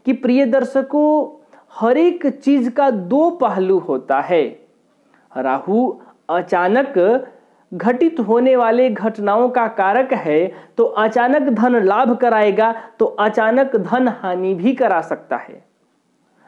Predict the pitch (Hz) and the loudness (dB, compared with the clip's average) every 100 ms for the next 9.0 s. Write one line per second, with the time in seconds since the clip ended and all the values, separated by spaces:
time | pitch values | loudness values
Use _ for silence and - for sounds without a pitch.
0 | - 143 135 139 196 233 226 226 - 170 | -6 -2 0 -2 -2 0 0 -2 -4 0
1 | 240 247 196 202 214 185 185 190 233 - | 2 2 2 2 2 2 2 2 0 -2
2 | 220 247 247 240 240 254 233 233 233 208 | 0 2 2 2 0 0 0 0 0 0
3 | 233 220 214 196 165 185 220 202 202 180 | 2 2 2 0 2 2 2 0 2 2
4 | 185 196 - - _ _ - 170 180 202 | 2 -2 -4 -20 _ _ -6 -2 0 0
5 | 233 240 247 254 254 262 233 262 262 _ | 2 2 2 -2 -2 -2 0 -2 -4 _
6 | _ _ _ _ _ _ _ _ _ _ | _ _ _ _ _ _ _ _ _ _
7 | _ _ _ 254 269 330 330 330 311 339 | _ _ _ -2 0 2 2 4 2 2
8 | 294 190 214 196 190 185 160 226 196 220 | 2 2 2 2 2 -2 -2 -2 -2 -6